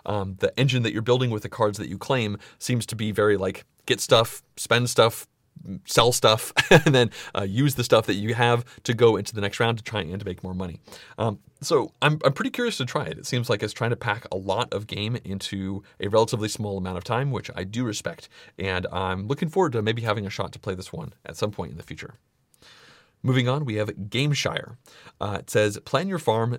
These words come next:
then reap the harvest in this cooperative flip and write and reap game." Uh, now, that cooperative bit is the main reason I'm interested in this game, especially in learning more about it. Um, this is a flip and write style game, so you probably flip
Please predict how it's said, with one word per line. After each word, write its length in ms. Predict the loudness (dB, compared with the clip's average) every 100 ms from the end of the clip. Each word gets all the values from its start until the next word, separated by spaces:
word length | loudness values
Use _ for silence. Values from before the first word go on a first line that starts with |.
| -4
then 200 | -6 -2
reap 260 | -4 -2
the 100 | -4
harvest 420 | 0 0 0 -6 -8
in 120 | -6
this 140 | -6
cooperative 640 | -10 -4 -4 0 0 0 -4
flip 260 | -6 -6 -4
and 240 | -4 -4 -2
write 260 | -4 -4 -10 _ -4
and 340 | -2 0 -2
reap 380 | -4 -4 -8 -10
game." 320 | -8 -8 -10 -18 -20 -18 -6
Uh, 240 | -2 -2 -2
now, 220 | -4 -2
that 160 | -2 0
cooperative 440 | 6 6 4 -4
bit 220 | -2 -2 -2
is 280 | -6 -6 -6
the 40 |
main 240 | -4 -2 -2
reason 240 | -2 -4
I'm 100 | -6
interested 380 | -8 -10 -10 -10
in 160 | -8 -10
this 140 | -10
game, 260 | -10 -8 -8
especially 500 | -6 0 0 0 -6
in 140 | -6 -4
learning 240 | -4 -4
more 160 | -6 -6
about 280 | 0 0
it. 140 | 0 -10 -16 -20 -10
Um, 300 | -4 -4 -4
this 220 | -6 -8
is 280 | -6 -6 -6 -2
a 420 | -2 -2 -4 -10 _
flip 300 | _ 0 0 0
and 160 | -2
write 220 | 0 0
style 180 | 0 -2
game, 240 | 0 -4 -4
so 120 | -4
you 120 | -4
probably 240 | -4 -4
flip 400 | -4 0 0 0